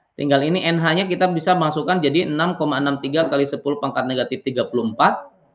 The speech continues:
Kemudian dikalikan C-nya adalah tiga kali sepuluh pangkat delapan.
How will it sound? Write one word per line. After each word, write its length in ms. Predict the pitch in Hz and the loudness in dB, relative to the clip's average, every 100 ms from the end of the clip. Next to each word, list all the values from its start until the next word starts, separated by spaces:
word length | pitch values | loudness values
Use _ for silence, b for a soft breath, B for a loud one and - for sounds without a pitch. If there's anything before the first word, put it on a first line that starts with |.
| _ _ | _ _
Kemudian 320 | 131 135 165 | 2 6 6
dikalikan 480 | 180 160 139 139 135 | 6 6 6 6 2
C-nya 320 | 135 127 175 | 2 0 4
adalah 400 | 165 127 156 165 | 6 6 6 2
tiga 320 | - 135 151 170 | 0 2 2 2
kali 160 | 139 | 2
sepuluh 320 | 143 - 151 | 0 -2 -2
pangkat 400 | 151 123 143 175 - - _ _ | 0 2 2 2 0 -16 _ _
delapan. 480 | 123 117 - 107 104 | 2 4 4 2 2